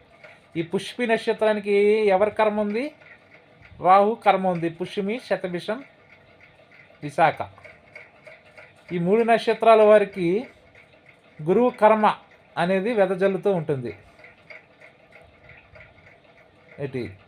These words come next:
అయితే గు-, గురువు ఈ రాహు కర్మని వెదజల్లుతూ ఉంటాడు. ఈ గురు మహాదశలో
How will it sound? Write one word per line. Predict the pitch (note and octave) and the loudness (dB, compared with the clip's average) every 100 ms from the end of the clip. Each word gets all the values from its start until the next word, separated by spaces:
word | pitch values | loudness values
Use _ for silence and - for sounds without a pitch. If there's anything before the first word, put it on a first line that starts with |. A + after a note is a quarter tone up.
| - - - - - | -20 -20 -20 -20 -16
అయితే | E3 F3 A#3 F#3 A3+ - _ - - _ _ - _ _ - - - - - | -8 2 6 6 4 -2 _ -20 -20 _ _ -20 _ _ -20 -20 -20 -20 -8
గు-, | C#3+ F#3+ E3 C#3+ - D#3+ D3+ | -2 -2 -2 -14 -14 -6 0
గురువు | A3+ A3 C#4+ A#3 | 0 2 0 -2
ఈ | F#3 G#3 G#3+ G3+ - - D3 | -4 0 0 0 -4 -8 2
రాహు | F#3 A#3 B3 | 4 6 2
కర్మని | A#3 A3 G#3+ C4 - - _ _ _ - _ _ - G#3 | 0 0 0 -2 -2 -10 _ _ _ -20 _ _ -8 -6
వెదజల్లుతూ | A#3+ G3 G3+ G#3+ G#3+ A3 | 0 2 4 2 2 2
ఉంటాడు. | G3 D#3 B2 - - - _ - - _ _ _ - - - - D#3 | 0 0 -4 -6 -18 -20 _ -20 -20 _ _ _ -20 -20 -20 -12 -4
ఈ | D#3+ C#3 B2+ | -4 -4 -2
గురు | G#3+ B3 | 0 4
మహాదశలో | C4 C4 B3 A#3 G#3 G#3 C#4+ | 6 6 6 2 2 4 4